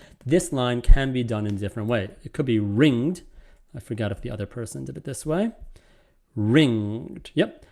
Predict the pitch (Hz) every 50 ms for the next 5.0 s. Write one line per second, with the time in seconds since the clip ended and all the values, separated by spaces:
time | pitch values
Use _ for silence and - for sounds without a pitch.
0 | _ _ - 127 - - 120 117 - 123 117 - 123 - - 107 101 95 - -
1 | 120 107 113 160 202 196 185 175 160 131 131 131 - - - 120 107 113 113 -
2 | - - 117 110 104 - 117 107 101 95 107 104 101 101 98 - - 104 92 -
3 | - 101 95 101 104 - - 110 107 101 101 101 - - - 131 110 110 - -
4 | - 127 113 107 107 107 104 101 101 101 101 101 98 _ - 139 - 160 165 -